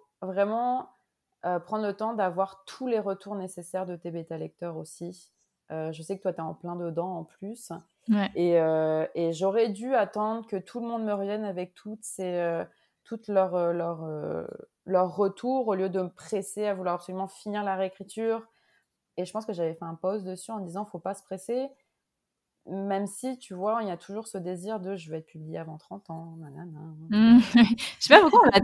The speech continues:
Speaker 2: tous celui-là, là. C'est, <laughs> je sais pas pourquoi on a tous ça. <laughs>
Speaker 1: Ouais, j'avais vraiment ce, ce désir, euh, quand j'ai commencé à écrire, en me disant, « Ah, j'aimerais vraiment être publiée dans ma vingtaine »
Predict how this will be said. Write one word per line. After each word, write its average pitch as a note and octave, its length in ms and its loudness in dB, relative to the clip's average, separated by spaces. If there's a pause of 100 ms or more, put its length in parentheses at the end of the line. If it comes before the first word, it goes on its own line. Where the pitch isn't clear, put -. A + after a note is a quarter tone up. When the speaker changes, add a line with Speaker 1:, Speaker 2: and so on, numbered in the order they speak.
Speaker 2:
tous D#4 140 6
celui-là, G#3 500 8
là. F3 160 6
C'est, F#3+ 260 8
<laughs> - 540 4
je - 60 -12
sais A3 160 4
pas C#4+ 120 6
pourquoi E4 360 4
on A3 40 4
a F#3+ 100 6
tous C#4+ 180 -2
ça. D4 300 10
<laughs> G3+ 540 2 (180)
Speaker 1:
Ouais, B3 360 6
j'avais A#3 300 8
vraiment A#3+ 340 0 (100)
ce, G#3 280 4 (400)
ce - 160 -4
désir, A#3+ 920 0
euh, G3 140 6
quand G3 160 -2
j'ai F#3 140 -6
commencé G3+ 300 -4
à - 20 -2
écrire, B3 140 -4
en F#3+ 40 -4
me F#3 60 -6
disant, « F#3+ 140 -2
Ah, A3 140 0
j'aimerais F#3 300 -4
vraiment F3+ 300 -4
être G#3+ 100 -6
publiée F#3 320 -4
dans G3+ 120 -2
ma F3+ 160 -6
vingtaine » F3+ 720 -2